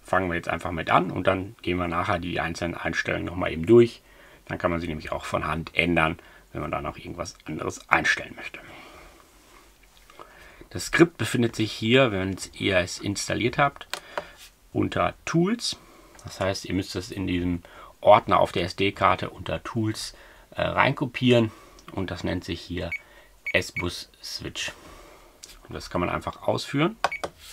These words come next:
Entsprechend, und jetzt kann man hier, ähm,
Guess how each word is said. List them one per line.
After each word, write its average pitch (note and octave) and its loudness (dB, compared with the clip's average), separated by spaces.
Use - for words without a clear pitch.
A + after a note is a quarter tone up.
Entsprechend, A#2 -2
und F#2+ -4
jetzt G2 -4
kann G#2 2
man F#2 0
hier, G#2 4
ähm, F#2 -4